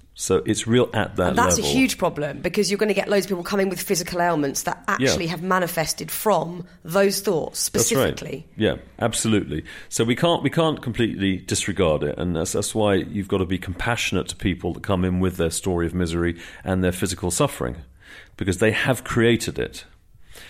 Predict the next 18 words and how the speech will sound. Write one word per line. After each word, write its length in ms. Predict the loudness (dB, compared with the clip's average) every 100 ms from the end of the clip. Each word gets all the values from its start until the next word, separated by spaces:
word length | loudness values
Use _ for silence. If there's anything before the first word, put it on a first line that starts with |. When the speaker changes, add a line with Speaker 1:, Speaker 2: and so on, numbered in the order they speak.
| -20 -20 -8
Speaker 1:
But 120 | 0
they 100 | 2
have 160 | 2 0
created 440 | 2 4 4 4
it 100 | 0
from 220 | 0 0 2
ideas 580 | 2 2 2 4 4
in 160 | 2 2
their 180 | 2 2
head 420 | 0 0 -2 -8 -18 -20 _
versus 480 | -2 2 2 0 -6 -4
actually 340 | -6 -4 -4
what's 200 | -4 -2
really 180 | -2 0
going 220 | 0 0
on 140 | -2 -4
underneath. 560 | -4 -4 -4 -4 -8 -18 -20 -16
Speaker 2:
Mm. 260 | -14 -14